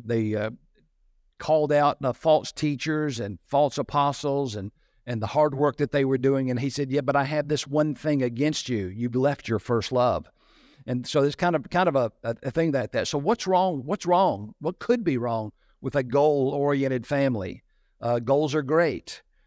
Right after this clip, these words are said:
uh, but a lot of times these families, they're, they're, there's a lot of love in the family. They're always taking great vacations. They're very supportive of their kids' activities. But the problem with it is,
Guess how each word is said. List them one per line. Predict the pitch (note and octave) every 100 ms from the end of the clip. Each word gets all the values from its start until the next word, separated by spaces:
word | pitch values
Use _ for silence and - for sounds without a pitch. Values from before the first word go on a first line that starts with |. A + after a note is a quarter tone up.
| _
uh, | A2+ A2+ A2+ G#2+
but | A2 - _ _ _ -
a |
lot | B2 D#3+
of | G#3+
times | E3+ C3
these | B2+ C#3
families, | - C#3+ C#3+ D3
they're, | B2+ B2+ A2+
they're, | A#2 A2+ G2+ - _ _ _ _ _ _ _ _
there's | C#3 A#2
a | A#2+
lot | C3 B2+
of | A#2
love | B2 D3+ C#3
in |
the | C3+
family. | - D3+ D3 C#3+ C#3+
They're | B2+ B2
always | C3+ C#3 B2+
taking | - B2+ - A2
great | A#2 D#3 -
vacations. | C3 - D3+ D3 - D3 C#3
They're | B2+ A#2
very | C#3+ C3
supportive | - A2+ - D#3 D3+ D3+ C3+ _ _ -
of | C3+
their | A#2+ A#2
kids' | - D3+ B2
activities. | C#3 A2 D#3 D3+ D#3 D3 - _ _ _ C#3
But | C#3+
the | C3+
problem | - F#3+ A3 D3+ A#2 D3+
with | B2 A2+
it | B2+ -
is, | C#3 B2+ C3 C3